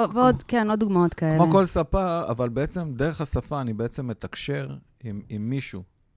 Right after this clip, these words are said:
Speaker 2: עם משהו. יש לי תקשורת.
Speaker 1: אז מה שאתה אומר בסופו של דבר שהחרדה הוא כשל תקשורתי בין הפיזי למודע.
Speaker 2: בדיוק. עכשיו, זה יכול לקרות בכל מיני וריאציות. זה יכול להיות פציעה,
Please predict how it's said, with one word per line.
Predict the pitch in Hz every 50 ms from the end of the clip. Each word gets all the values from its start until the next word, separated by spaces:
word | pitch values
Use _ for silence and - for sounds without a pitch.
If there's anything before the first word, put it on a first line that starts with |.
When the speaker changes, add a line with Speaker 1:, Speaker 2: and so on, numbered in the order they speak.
| _ _ -
Speaker 2:
עם | 117 104 107
משהו. | 117 123 127 - - - 98 - _ _ _ _ _ _ _ _ _ _ _ _ -
יש | 135 131
לי | 151 135
תקשורת. | - 113 - - - 117 107 92 87 - - - - - _ _ _
Speaker 1:
אז | 214 208
מה | 233 247 254
שאתה | - 285 - 226
אומר | 208 208 226 226
בסופו | 220 - 202 196 214
של | 208 196
דבר | 196 190 202 208
שהחרדה | - - 196 - - 170 165 165 165 175 202
הוא | 202 190 -
כשל | - 190 - - 208
תקשורתי | - - 156 - - 165 156 156 - 214 233 247 254 240 180
בין | 160 180 185 185 180
הפיזי | 165 - - - 190 190 180 185 208 220 226 226 226 - - -
למודע. | - 175 165 170 170 156 165 165 131 117 - _ _ _ -
Speaker 2:
בדיוק. | 101 98 101 123 127 120 104 110 101 92 90 82 - - - - -
עכשיו, | - - - - 123 107 101 92
זה | 92 95 101
יכול | 98 - - 131 135 143
לקרות | 139 131 - 143 143 151 151 147 - - - - -
בכל | 107 98 101 - - 131 131
מיני | 127 127 123 123 120 113
וריאציות. | 120 113 110 113 113 110 104 - - - - - -
זה | - - 98
יכול | 95 - - 107 107
להיות | 107 107 101 - _ _ _ _
פציעה, | - - - 104 98 101 101 107